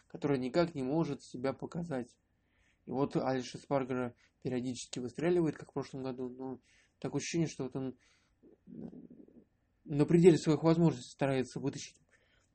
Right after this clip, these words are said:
команду и вот р-, рвя свои жилы, идти вперёд. И, в общем-то, ну,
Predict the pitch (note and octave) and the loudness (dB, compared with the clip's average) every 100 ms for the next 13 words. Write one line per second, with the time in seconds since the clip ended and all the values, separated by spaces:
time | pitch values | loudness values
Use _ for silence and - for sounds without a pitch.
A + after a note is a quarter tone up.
0 | _ - C#3 D#3 F3 D#3 C3+ B2 A#2+ A#2+ | _ -4 2 6 6 6 4 2 -2 -4
1 | A#2+ - C3+ - C3 C#3+ - - C#3+ C#3 | -6 -4 -4 -2 -4 -6 -12 -6 -2 -2
2 | C3+ C3+ - C3+ B2+ A#2+ D#3+ D#3+ C3 - | -2 -4 -4 -4 -4 0 2 4 0 -6
3 | _ _ _ - A#2 - C3 - C3+ D3 | _ _ _ -14 -10 -6 -6 -4 0 0
4 | D3+ - - - _ G#3 B2+ - - C3 | -2 -10 -16 -20 _ -14 -14 -14 -14 -16
5 | _ _ _ _ _ _ _ - E3+ _ | _ _ _ _ _ _ _ -20 -20 _
6 | _ _ _ - E3+ - | _ _ _ 0 0 0